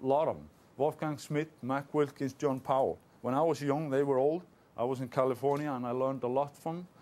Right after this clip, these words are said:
and I used to train with those guys. And when I talk about old-fashioned, a lot of this stuff that I do builds on what they did. Then we have used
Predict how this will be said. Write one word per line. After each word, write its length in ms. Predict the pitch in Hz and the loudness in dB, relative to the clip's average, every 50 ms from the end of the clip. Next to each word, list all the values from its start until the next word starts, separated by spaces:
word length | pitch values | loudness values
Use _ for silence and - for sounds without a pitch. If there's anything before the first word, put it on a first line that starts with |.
| - - - - | -20 -20 -12 -8
and 140 | - 117 127 | -6 -4 -2
I 60 | 127 | -2
used 260 | 135 139 143 139 - - - - - - - | 0 -2 -2 -4 -6 -12 -20 -20 -20 -16 -14
to 80 | - | -12
train 280 | 113 - 160 160 170 156 | -6 -2 -2 -2 0 -2
with 140 | 127 110 - | -4 -4 -6
those 120 | 107 - | -8 -10
guys. 380 | - - 104 98 95 - - - - - - - - - - - 247 - | -10 -10 -12 -12 -12 -16 -18 -20 -20 -20 -20 -20 -20 -20 -14 -10 -6 -2
And 80 | 117 123 | 0 0
when 120 | 131 143 | 2 2
I 120 | 151 170 175 | 2 0 0
talk 240 | - 202 190 170 | 2 0 2 2
about 260 | 170 151 151 151 - - | 0 -2 -2 -4 -2 0
old-fashioned, 800 | - 165 170 185 196 - - - 160 156 160 147 - - - - - - - - - - | 2 2 2 2 0 -2 -4 -4 -4 -2 -4 -6 -10 -14 -18 -20 -20 -20 -20 -20 -20 -6
a 60 | - 127 | -2 0
lot 160 | 143 165 175 | 0 2 0
of 80 | 170 | 0
this 140 | 165 175 165 | -2 -4 -4
stuff 320 | - - 185 175 175 - - | -4 -2 -2 -2 -2 0 0
that 240 | 156 147 143 - | -2 -2 0 0
I 160 | 156 143 151 151 | -2 -2 -2 -2
do 340 | - - 143 143 151 165 - - - - - - - - - - - - - - | -2 -2 -2 -2 -2 -4 -10 -16 -20 -20 -20 -20 -20 -20 -20 -20 -20 -14 -2 2
builds 400 | 156 165 170 185 165 - - - - | 2 4 4 2 -4 -8 -12 -6 -2
on 320 | - 147 147 143 151 156 147 - - - | 0 2 2 0 -2 -6 -10 -14 -14 -2
what 280 | 143 139 143 143 - - | 2 2 2 2 0 0
they 160 | 147 135 127 | 0 0 0
did. 240 | 117 110 117 98 85 - - - - - - - - - _ _ - - - _ - - - - - - - - - | 0 -2 -4 -4 -4 -8 -14 -20 -20 -20 -20 -20 -20 -20 _ _ -20 -20 -20 _ -20 -20 -20 -20 -20 -20 -20 -2 0
Then 220 | 127 143 151 156 | 0 0 2 2
we 100 | 151 151 | 0 2
have 200 | 147 151 151 - - | 2 2 2 0 -2
used 380 | - 151 156 160 165 160 - | -4 -2 0 0 0 -2 -6